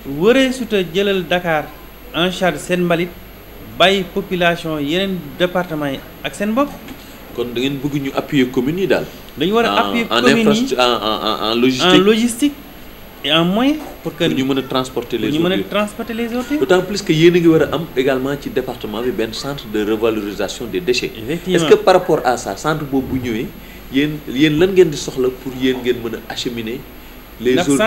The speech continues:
Speaker 1: centre boobu, bu
Speaker 2: vers,
Speaker 1: fekkee
Speaker 2: euh,
Speaker 1: non seulement ordures yi,
Speaker 2: Hmm.
Speaker 1: yow da nga leen koy jaay.
Speaker 2: Hmm.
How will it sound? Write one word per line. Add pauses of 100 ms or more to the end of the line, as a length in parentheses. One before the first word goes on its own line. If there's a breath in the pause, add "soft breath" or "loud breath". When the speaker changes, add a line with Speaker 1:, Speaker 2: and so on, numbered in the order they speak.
Speaker 1:
centre
boobu, (380)
bu
Speaker 2:
vers,
Speaker 1:
fekkee
Speaker 2:
euh,
Speaker 1:
non
seulement
ordures
yi, (240)
Speaker 2:
Hmm. (320)
Speaker 1:
yow
da
nga
leen
koy
jaay. (500)
Speaker 2:
Hmm.